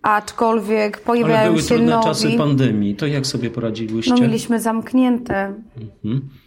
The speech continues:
Speaker 1: bo to był ciężki okres, no, generalnie dla wszystkich gastronomików. No, dostaliśmy tam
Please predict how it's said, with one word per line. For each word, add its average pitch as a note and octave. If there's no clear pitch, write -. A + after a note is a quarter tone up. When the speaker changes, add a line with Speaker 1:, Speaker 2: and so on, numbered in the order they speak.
Speaker 1:
bo A3
to G#3
był G#3
ciężki G#3
okres, G3
no, G3
generalnie G3
dla G3
wszystkich G3
gastronomików. G3
No, F#3+
dostaliśmy F#3+
tam F#3